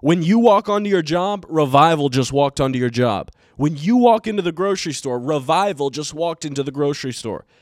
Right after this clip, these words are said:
So are we waiting on God for revival? No. God is waiting on you to be revival. So how do we see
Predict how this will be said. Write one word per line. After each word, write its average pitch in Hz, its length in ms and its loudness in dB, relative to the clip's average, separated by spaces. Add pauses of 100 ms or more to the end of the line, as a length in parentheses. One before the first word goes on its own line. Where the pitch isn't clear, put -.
(140)
So 196 180 2
are 202 120 2
we 208 100 -6
waiting 220 420 -2
on 208 200 -4
God 190 280 0
for 180 140 -8
revival? 170 600 0
No. 147 440 2 (540)
God 170 540 0
is 135 240 -4
waiting 185 560 -2 (120)
on 175 360 -4
you 135 560 0 (680)
to 214 220 0
be 165 600 -4
revival. 127 840 -4 (2250)
So 147 220 2
how 185 240 0
do 247 100 -4
we 247 200 -8
see 190 540 -6